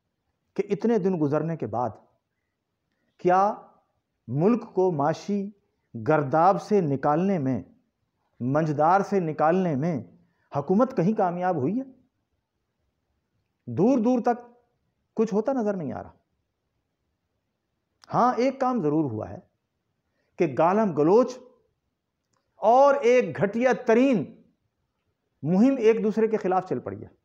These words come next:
बाज ऐसे ऐसे दानिश्वर जो कॉलम लिखते हैं, बड़ी बड़ी बातें करते हैं, वो ये दबाव मुसलसल फौजी इदारे पर डाल रहे हैं,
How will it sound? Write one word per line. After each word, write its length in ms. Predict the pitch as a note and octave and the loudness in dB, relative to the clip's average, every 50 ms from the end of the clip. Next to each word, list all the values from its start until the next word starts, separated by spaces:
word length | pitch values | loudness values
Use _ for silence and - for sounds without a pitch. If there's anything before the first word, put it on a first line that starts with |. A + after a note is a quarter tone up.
| _ _ _ _ _ _ _ _ _ _ _ _ _ _ _ _ _ _ _ _ _ _ _ _ _ _ _ _ _ _ _ _ - | _ _ _ _ _ _ _ _ _ _ _ _ _ _ _ _ _ _ _ _ _ _ _ _ _ _ _ _ _ _ _ _ 0
बाज 340 | C3 C3 D3 F#3 G3+ G#3+ - - | 2 4 4 4 4 2 0 -2
ऐसे 220 | D#3 D3 - A#3+ G#3 | -2 -2 -2 -2 -4
ऐसे 200 | E3 D#3+ - G3+ E3+ | -4 -4 -2 -2 -2
दानिश्वर 520 | C#3 A#2+ B2 C#3 - - A3+ A#3+ - - - _ _ _ _ _ _ _ _ _ _ _ _ _ _ _ _ _ _ _ _ _ _ _ _ _ _ _ _ _ _ _ _ _ _ _ _ _ _ _ _ _ | -2 -2 -2 -4 -2 -2 -4 -4 -4 -6 -16 _ _ _ _ _ _ _ _ _ _ _ _ _ _ _ _ _ _ _ _ _ _ _ _ _ _ _ _ _ _ _ _ _ _ _ _ _ _ _ _ _
जो 280 | B2+ B2 F3+ A3 B3 B3 B3 - - | -2 2 4 4 4 4 2 0 0
कॉलम 320 | G#3 G#3+ A3+ B3 C#4 C#4+ C#4 | 2 4 4 4 4 2 2
लिखते 220 | C4 C4+ C4+ C4+ | 0 0 2 2
हैं, 100 | C#4 C4+ | 2 4
बड़ी 140 | B3 B3+ C4 A#3+ | 4 2 2 2
बड़ी 160 | B3+ C4 B3+ | 2 2 2
बातें 260 | A3+ A#3+ A#3+ B3+ C4+ A#3 | 2 2 4 2 2 2
करते 260 | B3+ A#3 A3 B3 A#3 | 2 0 2 2 2
हैं, 180 | G#3+ G3+ B2+ A2 - - _ _ _ _ _ _ _ _ _ _ _ _ _ _ _ _ _ _ _ _ _ _ | 2 2 0 -4 -10 -18 _ _ _ _ _ _ _ _ _ _ _ _ _ _ _ _ _ _ _ _ _ _
वो 200 | - F#3 B3+ C#4 | -2 0 2 2
ये 640 | C4 F#3 D#3 D#3+ G#3+ C4+ C#4+ C#4+ D4 D4 C#4+ C#4 - - - _ _ _ | 2 2 0 0 0 2 2 2 2 2 0 0 -4 -8 -16 _ _ _
दबाव 600 | B2+ B2+ A#2 A2 B3 A#3 A3 B3+ C4+ D4 D4+ D4+ | -12 -12 -4 0 0 2 4 4 6 6 6 6
मुसलसल 640 | C#4+ C4 B3 - - C4+ D4 C4+ - - C4+ C4 A3+ G3 F#3+ - - _ _ _ _ _ _ _ | 6 4 2 0 0 0 0 0 0 0 0 0 0 -2 -4 -8 -14 _ _ _ _ _ _ _
फौजी 380 | - - G#3+ B3+ A#3+ G#3+ C#4 C4+ | -4 0 2 2 4 4 2 2
इदारे 360 | B3 A3+ F#3+ G#3+ G#3 A3+ B3 A#3+ | 2 2 2 2 2 2 2 2
पर 140 | A#3+ B3 A3+ | 2 0 2
डाल 200 | G3 F#3+ F#3 F3+ | 2 2 2 0
रहे 180 | E3 D#3 D3 | 0 -2 -2
हैं, 240 | B2+ A2 G#2+ F#2+ - | -4 -4 -6 -8 -12